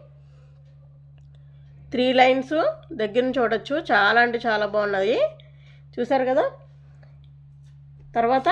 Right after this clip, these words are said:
నాన్ తాడు అంటారు కదా, అంటే, మ్, మామూలుగా గోల్డ్ చైన్లా ఉందండి. నాన్ తాడు అంటే సూత్రాలకి అవి వేసుకుంటారు కదా, ఆ తాడు అనమాట. మీరు only చైన్ కింద కూడా వాడుకోవచ్చు ఇది.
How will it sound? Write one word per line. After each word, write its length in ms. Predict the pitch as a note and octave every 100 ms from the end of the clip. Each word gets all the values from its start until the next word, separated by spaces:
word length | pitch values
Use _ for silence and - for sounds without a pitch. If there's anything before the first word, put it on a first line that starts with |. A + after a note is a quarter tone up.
| B4+
నాన్ 320 | D#4+ A3+ C4
తాడు 200 | C#4 D4
అంటారు 300 | C#4+ C4+ C4+
కదా, 200 | A#3 A3+
అంటే, 640 | D4 F#4+ B3+ A3+ B3 A#3+ A3
మ్, 560 | - G#3+ G#3 G3+ G3 C#3
మామూలుగా 420 | E3 G3+ G#3+ A3+
గోల్డ్ 420 | G3 G3 A3+ B3+ A#3 A#3 A3+ G#3+ G#3+
చైన్లా 420 | A3 G#3+ A3+ A3+ A#3+
ఉందండి. 540 | A3 G#3+ G#3 G3 B3
నాన్ 300 | D4 G#3 G#3+
తాడు 140 | A#3
అంటే 340 | A3+ A3 B3+ C#4+ - - -
సూత్రాలకి 440 | A3 A3 A3+ A3 A#3
అవి 140 | A3
వేసుకుంటారు 560 | A3 G3+ G3 A3 G3+ G3+
కదా, 120 | B3+
ఆ 140 | A#3
తాడు 240 | G3 G3+ G3+
అనమాట. 280 | G3 G3
మీరు 220 | E4 G4 D#4
only 640 | C4+ B3+ B3+ C4+ D4 D4+
చైన్ 280 | A#3+ B3+ C4
కింద 160 | C4
కూడా 200 | B3+ B3+
వాడుకోవచ్చు 600 | B3+ F#3 G#3+ G#3 A3 G3
ఇది. 300 | G3+ A3 A4